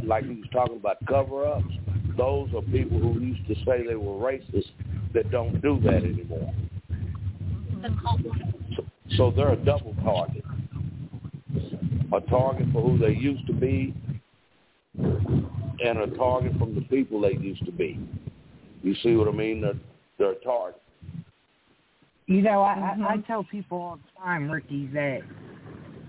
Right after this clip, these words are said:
Speaker 2: you know, everybody wants to blame the prison. Yes, the prison is eighty percent to blame for stuff. But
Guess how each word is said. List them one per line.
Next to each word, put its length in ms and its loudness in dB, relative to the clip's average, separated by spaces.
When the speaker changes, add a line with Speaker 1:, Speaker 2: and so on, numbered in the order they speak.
Speaker 2:
you 140 0
know, 220 6
everybody 480 4
wants 300 2
to 60 -2
blame 340 2
the 60 2
prison. 540 0
Yes, 260 -2
the 80 -4
prison 500 -2
is 180 2
eighty 260 -6
percent 500 0
to 60 -6
blame 500 -4
for 120 -8
stuff. 280 0
But 340 4